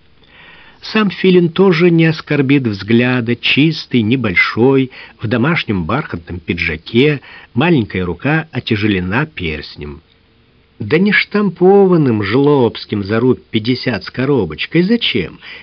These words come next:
Нет, прямо из раскопок, венецианским, если не врёт. А то и монетой в оправе, какой-нибудь, прости господи,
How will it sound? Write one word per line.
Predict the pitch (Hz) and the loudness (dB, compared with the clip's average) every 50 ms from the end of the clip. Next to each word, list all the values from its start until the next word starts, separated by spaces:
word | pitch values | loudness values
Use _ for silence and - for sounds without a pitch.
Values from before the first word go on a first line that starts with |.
| - _ | -14 _
Нет, | - 92 113 139 165 180 180 160 123 - - - | -4 0 2 2 4 4 4 2 0 -2 -6 -8
прямо | - 98 107 135 160 170 180 185 | -6 -4 -2 0 0 0 2 2
из | 185 170 175 | 2 2 0
раскопок, | 185 190 180 - - - - 107 147 160 156 - - - - | 0 -2 -4 -8 -12 -6 -2 0 0 0 0 -4 -10 -12 -14
венецианским, | 80 78 95 123 143 143 147 147 - - - - 123 107 101 113 139 156 175 185 185 180 165 - - - - 131 180 160 - - - - - - | -8 -2 2 2 2 2 0 -4 -6 -8 -6 -6 -6 -4 -4 -4 -2 0 0 2 2 0 -2 -4 -6 -4 -2 -2 -2 -2 -6 -14 -20 -20 -8 -4
если | 117 110 - - - | -4 -4 -2 -2 0
не | 143 165 180 180 | 2 4 4 4
врёт. | 180 175 147 90 - - - - _ - - - - - - - _ _ | 4 4 4 2 0 -4 -10 -20 _ -20 -20 -20 -20 -20 -20 -20 _ _
А | - 101 - | -10 -10 -10
то | - - 151 190 226 | -4 0 2 4 4
и | 233 226 220 | 4 4 2
монетой | 208 202 196 190 160 131 151 165 165 - 196 196 | 2 2 2 2 4 2 2 2 2 2 2 4
в | 190 214 | 2 0
оправе, | 214 214 - - 95 95 95 104 107 107 107 104 104 104 | -2 -6 -8 -10 -8 -8 -6 -6 -6 -4 -4 -4 -4 -4
какой-нибудь, | - - 95 82 - - 98 135 165 185 180 151 95 101 156 165 - | -6 -8 -12 -12 -6 -2 0 2 2 2 2 0 0 -2 -2 -4 -4
прости | - 101 98 - - - 160 165 | -6 -6 -6 -8 -6 -4 -2 -2
господи, | 135 90 123 143 - - - 131 143 156 | -2 -2 -4 -6 -6 -6 -6 -4 -2 -2